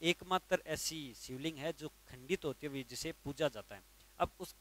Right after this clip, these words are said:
ये खंडित कैसे हुई, उसके पीछे एक रोचक कहानी है, उसकी वजह से ये पूजा जाता है। रोचक कहानी ये है कि एक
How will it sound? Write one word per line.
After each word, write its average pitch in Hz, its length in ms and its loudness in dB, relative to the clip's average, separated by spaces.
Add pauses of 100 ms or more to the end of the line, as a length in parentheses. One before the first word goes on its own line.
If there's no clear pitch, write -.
ये 190 80 0
खंडित 156 400 2
कैसे 202 260 4
हुई, 185 120 6
उसके 190 200 2
पीछे 180 340 0
एक 151 100 -2
रोचक 151 380 0
कहानी 139 400 -4
है, 131 100 -6
उसकी 160 320 -2
वजह 165 180 0
से 160 200 0
ये 151 120 -2
पूजा 123 300 -4
जाता 107 240 -10
है। 98 60 -12 (1040)
रोचक 180 340 6
कहानी 139 640 0
ये 180 160 10
है 127 160 -4 (800)
कि 202 300 0 (380)
एक 180 140 10